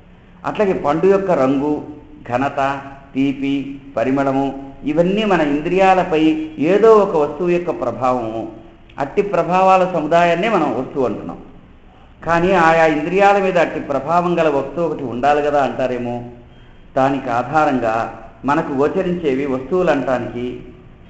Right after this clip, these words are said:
ఒక్క అవకాశం కూడా లేనటువంటి వివిధ స్థాయిలలో ఉండే శక్తి తరంగ స్వరూపం అయితే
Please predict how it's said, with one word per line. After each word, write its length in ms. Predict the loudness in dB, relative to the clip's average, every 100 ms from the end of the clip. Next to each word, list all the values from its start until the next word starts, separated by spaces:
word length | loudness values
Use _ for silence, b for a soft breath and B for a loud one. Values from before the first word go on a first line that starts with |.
| -12
ఒక్క 280 | -12 -10 -4
అవకాశం 540 | -2 -2 -4 -4 -4 -4
కూడా 240 | 0 0
లేనటువంటి 880 | 2 -2 -4 -6 -6 -6 -8 -8 -12 -16 -20 -20 -20 -8
వివిధ 280 | -2 -2 0
స్థాయిలలో 600 | -2 -2 -2 4 4 4
ఉండే 400 | 0 -2 -2 -2 -6
శక్తి 200 | -10 -6
తరంగ 340 | -4 -4 -4
స్వరూపం 500 | -6 -6 -6 -6 -6
అయితే 500 | -6 -8 -10 -10 -10